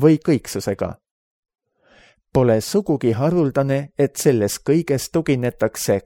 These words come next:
kosmosest või tulnukatelt saadud sõnumitele.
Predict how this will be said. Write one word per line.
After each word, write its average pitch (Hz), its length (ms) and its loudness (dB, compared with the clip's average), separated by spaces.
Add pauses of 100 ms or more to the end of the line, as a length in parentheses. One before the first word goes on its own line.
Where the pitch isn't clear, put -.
kosmosest 151 920 -2
või 110 320 2
tulnukatelt 139 880 0
saadud 147 420 -2
sõnumitele. 98 680 -2